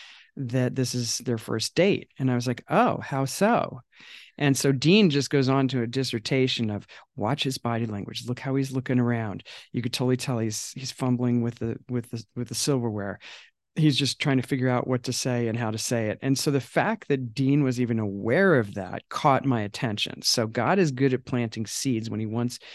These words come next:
us to go in a certain direction. He'll plant these little seeds. And that was definitely a seed for me. And, um,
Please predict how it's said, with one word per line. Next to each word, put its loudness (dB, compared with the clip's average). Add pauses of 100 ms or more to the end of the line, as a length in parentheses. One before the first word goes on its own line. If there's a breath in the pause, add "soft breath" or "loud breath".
(300 loud breath)
us 0
to 0
go 2
in 2
a 2
certain -2
direction. -2
He'll -4
plant -6
these -4
little -6
seeds. -4 (580 loud breath)
And 4
that 4
was 4
definitely 2
a 0
seed 0
for -4
me. -4
And, 0 (120)
um, -4